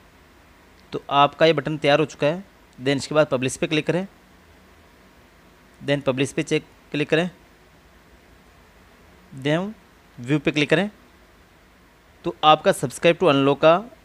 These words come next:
link URL बन चुका है, ये आ चुका है यहाँ पे, sub to unlock link। अब आप इस यूआरएल को, अ, send कर सकते हैं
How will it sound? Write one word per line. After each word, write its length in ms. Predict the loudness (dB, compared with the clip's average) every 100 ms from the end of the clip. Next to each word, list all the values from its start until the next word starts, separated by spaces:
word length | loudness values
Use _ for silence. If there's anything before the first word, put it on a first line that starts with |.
| -12
link 340 | -6 -4 -2 -2
URL 400 | 2 2 2 -4 -10 _ _ _ _ _ _ _ _ -20 _ _ _ -4
बन 140 | -4
चुका 220 | -2 2 4
है, 100 | 6
ये 80 |
आ 160 | 6 4
चुका 220 | 2 0
है 40 | 2
यहाँ 100 | 2
पे, 200 | -4 -8 _ _ -8
sub 220 | -2 -2 0
to 100 | -2 0
unlock 300 | 0 0 0
link। 220 | -2 -6 -12 -20 _ _ _ _ _ _ _ _ _ _ _ _
अब 160 | 0 4
आप 220 | 4 4 -2
इस 220 | -6 -4 2
यूआरएल 340 | 4 4 2
को, 260 | -2 -2 -2
अ, 240 | -2 -6
send 300 | -4 -4 -4
कर 100 | -4
सकते 300 | -6 -8 -4
हैं 280 | -2 -2